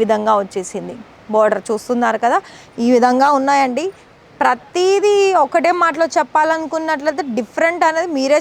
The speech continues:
చూస్తున్నారు, అంతా కూడా మనకి ఏంటంటే ఒక టోటల్ డిఫరెంట్ అని చెప్పుకోవచ్చు. మరి ఇలా నేను కలెక్షన్ చూపించాను కదా, మరి ఫటాఫట్గా మీరు కూడా మిస్ చేసుకోకుండా త్వరగా కాల్ చేసి ఇవన్నీ కలెక్షన్స్ అనేది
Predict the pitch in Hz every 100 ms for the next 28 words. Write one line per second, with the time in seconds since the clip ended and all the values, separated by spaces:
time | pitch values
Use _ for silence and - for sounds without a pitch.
0 | - 269 - 285 285 254 240 381 _ _
1 | - - 247 269 339 349 349 349 339 285
2 | 302 285 285 302 302 330 269 - 247 285
3 | 247 _ 370 370 - - 214 262 233 294
4 | 294 285 277 294 - - 247 226 330 381
5 | _ _ - 254 247 262 277 311 294 262
6 | 269 - 330 359 320 311 359 330 320 320
7 | 453 _ _ - 214 - 233 233 330 359
8 | 392 339 302 370 359 285 320 349 320 302
9 | 349 415 262 269 - 285 262 - 330 269
10 | 285 269 330 427 _ 254 226 233 254 339
11 | - 247 233 269 277 269 381 302 233 233
12 | 262 302 359 320 269 254 294 277 294 262
13 | 254 262